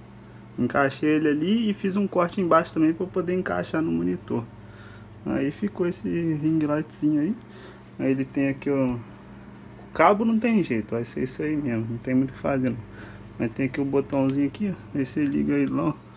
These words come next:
Tem três cores, tem mais quente, mais, tem temperatura normal, mais frio, mais azulado, né, no caso. Então tem ele, e tem esse outra gambiarra aqui que eu fiz também, ó. As paredes descascadas aí,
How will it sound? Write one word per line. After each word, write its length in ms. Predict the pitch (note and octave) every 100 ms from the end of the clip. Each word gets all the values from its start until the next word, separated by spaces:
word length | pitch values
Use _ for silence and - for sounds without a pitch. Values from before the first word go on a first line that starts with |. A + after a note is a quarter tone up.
| - - - - - - - - - - - -
Tem 160 | A#2
três 400 | A2 - B2 B2
cores, 300 | - - D3
tem 160 | - A#2+
mais 260 | A#2+ A#2 A2+
quente, 520 | - D3+ D3 - D#3
mais, 360 | C3 A#2+ A#2+ C#3 D3+
tem 340 | B2 A2+ A2 A2+ A2+ -
temperatura 440 | A#2+ A#2 A#2 -
normal, 460 | B2 B2 B2 C3 D3
mais 260 | C3+ A#2+ -
frio, 360 | - C3 D3+ C#3+ -
mais 160 | A2 G#2+
azulado, 580 | A2 G#2+ G#2 - C3+
né, 120 | B2+ B2+
no 60 |
caso. 340 | A#2+ - C3 B2+ - - - - - - - - - - - -
Então 300 | A#2 A#2+ G#2+
tem 260 | - B2+
ele, 220 | C3+ E3+ G#3 - - - -
e 80 | C#3
tem 240 | - D3+ F3+
esse 200 | F#3 G#3
outra 260 | G3+ G#3 G#3
gambiarra 540 | G#3 G#3 G3+ G3 G#3
aqui 200 | G#3+ G#3
que 100 | F#3+
eu 60 | G3
fiz 220 | - G#3
também, 460 | - F3 D3 C#3
ó. 1900 | A2+ - - - - - - - - - - - - - - - - - - C#3
As 60 |
paredes 460 | C3+ B2 A#2 A#2+ A2+
descascadas 680 | - - A2 - - A#2
aí, 120 | A2+